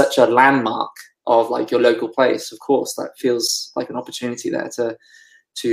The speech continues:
um, to do something and to become somebody. And the actual character of Antonia was, um, based on a girl that we spoke to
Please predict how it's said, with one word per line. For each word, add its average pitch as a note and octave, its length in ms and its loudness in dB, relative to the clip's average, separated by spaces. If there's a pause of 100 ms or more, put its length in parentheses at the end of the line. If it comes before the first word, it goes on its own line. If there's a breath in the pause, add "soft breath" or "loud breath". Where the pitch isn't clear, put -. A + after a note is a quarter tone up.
(260)
um, G#2+ 440 -6 (300)
to A#2+ 60 -6
do A#2+ 200 -4
something A2+ 320 -4
and A2+ 100 -8
to - 60 -18
become C3 340 -2
somebody. - 460 0 (520 soft breath)
And C3 180 4
the C#3+ 100 10
actual D3 600 8 (120)
character C#3+ 460 4
of A#2 100 4
Antonia A#2+ 580 2
was, A2+ 300 2 (420)
um, A2+ 300 0
based C3 340 4
on A#2 360 0
a A2+ 80 -2 (120)
girl B2 540 6
that A#2+ 240 -2
we A2+ 240 2
spoke D#3 320 4 (120)
to A#2 60 6